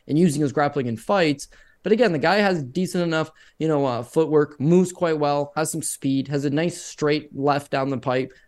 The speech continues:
um, you know, good clean punches. The Amanda Martinez fight, he got knocked down twice. But he knocked down Amanda Martinez down three times, and Martinez is a banger. So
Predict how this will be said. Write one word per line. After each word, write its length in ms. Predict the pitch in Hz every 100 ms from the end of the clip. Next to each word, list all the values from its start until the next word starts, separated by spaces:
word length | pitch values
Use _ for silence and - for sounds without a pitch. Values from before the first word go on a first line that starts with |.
| _
um, 440 | 123 117 110 98 -
you 80 | 151
know, 120 | 156
good 260 | 139 185 156
clean 320 | - 165 156
punches. 520 | 143 143 143 139 135 - - -
The 80 |
Amanda 220 | 160 175 180
Martinez 500 | 170 170 185 165 -
fight, 180 | 156
he 40 | 151
got 180 | 160 151
knocked 240 | 143 123
down 220 | 139 123
twice. 380 | - 127 107 - _ _
But 100 | 175
he 60 | 185
knocked 240 | 190 214
down 180 | 220 214
Amanda 200 | 196 190
Martinez 480 | 180 156 - 208 170
down 200 | 147 143
three 200 | - 202
times, 460 | 196 262 131 110 139
and 160 | 143 -
Martinez 680 | - 110 165 180 220 247 220
is 100 | 226
a 60 | 226
banger. 520 | 285 269 220 123 -
So 400 | - 151 143